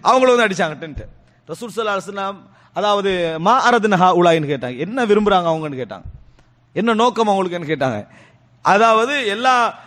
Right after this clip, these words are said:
இமாம் இப்னு ஹஜர் அஸ்கலானி அதை தஃப்சீர் எழுதுறாருண்டா, அவ கலப், அதாவது அவங்களுக்கு கீரா, ரோசம் அதிகரித்தது அந்த இடத்துல. ஒரு மனைவி டென்ட் அடிச்சிட்டாங்க தானே, அதனால நம்மளும் அடிக்க நம்மளோட ரோசம் என்ன செய்யுது? அவர்களுக்கு அதிகரித்தது. ரசூல் ஸல்லல்லாஹு அலைஹி வஸல்லம், "எல்லாத்தையும் கலட்டுங்கன்னாங்க." அந்த, அந்த வாசம் ரசூலுல்லாஹ் இத்காஃப் இருக்கல,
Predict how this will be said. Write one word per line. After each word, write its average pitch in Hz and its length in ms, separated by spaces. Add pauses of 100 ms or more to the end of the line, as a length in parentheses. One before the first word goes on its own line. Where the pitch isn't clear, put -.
இமாம் 233 200
இப்னு 226 160
ஹஜர் 233 320
அஸ்கலானி 220 340
அதை 190 240
தஃப்சீர் 196 360
எழுதுறாருண்டா, 202 640 (380)
அவ 196 280
கலப், 233 280
அதாவது 208 360
அவங்களுக்கு 202 500
கீரா, 240 340 (320)
ரோசம் 262 400
அதிகரித்தது 190 560
அந்த 165 140
இடத்துல. 127 380 (600)
ஒரு 208 200
மனைவி 233 320
டென்ட் 214 320
அடிச்சிட்டாங்க 190 260
தானே, 185 280 (340)
அதனால 226 280
நம்மளும் 269 400
அடிக்க 247 240
நம்மளோட 233 320
ரோசம் 240 100
என்ன 233 200
செய்யுது? 190 320 (220)
அவர்களுக்கு 214 420
அதிகரித்தது. 175 440
ரசூல் 214 240
ஸல்லல்லாஹு 220 120
அலைஹி 202 140
வஸல்லம், 175 320 (240)
"எல்லாத்தையும் 247 480
கலட்டுங்கன்னாங்க." 196 600
அந்த, 233 280
அந்த 226 200
வாசம் 220 300
ரசூலுல்லாஹ் 208 320
இத்காஃப் 196 200
இருக்கல, 127 220